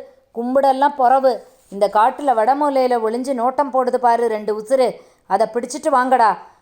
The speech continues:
"சாமி, யாரை சொல்ற நீ? போய் பார்த்து பிடிச்சிட்டு வாடா. யாரு என்னங்கிறத நான் சொல்லாமலேயே அறிஞ்சுக்குவ." பூசாரி புயலில் ஆடும் மரம் போல ஆடிவிட்டு பொத்தென்று கீழே விழ, தேவர் முதல் சகலரும் விதிர்க்க,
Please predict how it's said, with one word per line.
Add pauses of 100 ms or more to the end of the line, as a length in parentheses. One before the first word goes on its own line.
"சாமி,
யாரை
சொல்ற
நீ? (400)
போய்
பார்த்து
பிடிச்சிட்டு
வாடா. (380)
யாரு
என்னங்கிறத
நான்
சொல்லாமலேயே (120)
அறிஞ்சுக்குவ." (580)
பூசாரி
புயலில்
ஆடும்
மரம்
போல (100)
ஆடிவிட்டு (460)
பொத்தென்று
கீழே
விழ, (440)
தேவர்
முதல்
சகலரும்
விதிர்க்க,